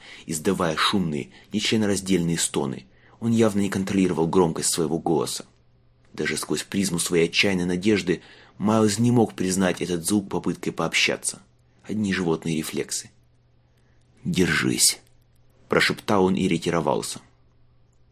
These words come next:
В вестибюле Майлз ненадолго остановился. Его трясло.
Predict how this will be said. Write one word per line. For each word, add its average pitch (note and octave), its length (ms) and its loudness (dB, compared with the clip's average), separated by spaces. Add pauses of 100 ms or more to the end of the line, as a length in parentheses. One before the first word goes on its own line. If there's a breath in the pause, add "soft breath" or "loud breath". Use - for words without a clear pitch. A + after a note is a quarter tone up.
(240)
В - 40 -18
вестибюле D#2+ 680 -2 (380 soft breath)
Майлз A2 440 4
ненадолго F2 480 2
остановился. D2+ 760 -6 (300)
Его C#2+ 180 -6
трясло. - 520 -8